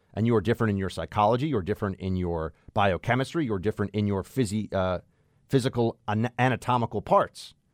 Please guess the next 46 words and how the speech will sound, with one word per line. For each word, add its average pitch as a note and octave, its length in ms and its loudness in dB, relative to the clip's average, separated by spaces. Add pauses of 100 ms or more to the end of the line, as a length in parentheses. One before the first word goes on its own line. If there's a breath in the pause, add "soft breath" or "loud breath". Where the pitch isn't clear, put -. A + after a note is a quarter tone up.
(460)
But C3 120 0
they C3 80 4
try D3 180 6
to A#2+ 80 4
focus D3+ 320 4
in C3 140 4
just C#3 260 2
on B2 80 2
the G2+ 80 0
part E3+ 360 6
and A#2 120 2
act B2 140 2
like A2+ 140 0
there's G2+ 200 0
no A#2+ 260 8
broader G#2+ 800 6 (1080)
change E3 600 4
or A2+ 340 6
no C3 200 4
broader A2+ 600 4
implication B2 680 -2
of F2+ 80 -6
that, F2 180 -2
which F2+ 140 -8
is F#2 80 -6
completely F#2+ 420 -2
insane. F2 520 -4 (480)
But C3 120 4
I B2+ 60 8
did D#3+ 200 4
learn D3 220 8
the B2 80 4
term A2 480 6
non-prostate G#2+ 680 2
owner D2 220 -8
today D2+ 320 -8
as D2+ 100 -8
a E2+ 60 -6
result E2+ 260 -2
of - 80 -12
Teen F2 240 -4
Vogue. D2+ 380 -6
So D#2+ 140 -10
I D#2+ 60 -6
have E2+ 100 -8
to, E2 160 -12